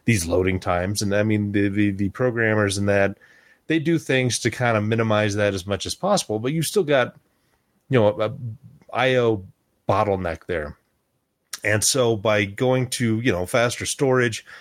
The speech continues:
or even doing some hybrid type storage things, which, you know, to be able to keep the cost down, uh, it would make sense if,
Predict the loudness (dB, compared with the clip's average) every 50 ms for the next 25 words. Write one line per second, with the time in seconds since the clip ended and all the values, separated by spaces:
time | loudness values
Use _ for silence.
0 | -20 -12 _ 0 0 2 2 0 0 0 0 2 2 2 2 2 0 -2 -4 -6
1 | -4 -2 0 0 0 0 0 -4 -4 -4 -4 -4 -4 -4 -4 -2 -2 0 2 2
2 | 2 4 2 2 0 -2 -2 0 -2 -2 -2 -4 -2 0 0 0 2 0 -4 -6
3 | -10 -18 -20 -20 -20 -20 -20 -20 -20 _ _ -2 0 0 0 0 -2 -2 0 0
4 | 0 0 -2 -2 -2 -2 -4 -4 -6 -8 -4 -2 0 0 0 -2 0 0 0 0
5 | 0 0 -2 -2 -4 -8 -14 -8 -4 -2 0 0 2 2 2 2 2 0 0 0
6 | 0 0 2 2 2 2 2 0 2 2 0 0 -2 -8 -14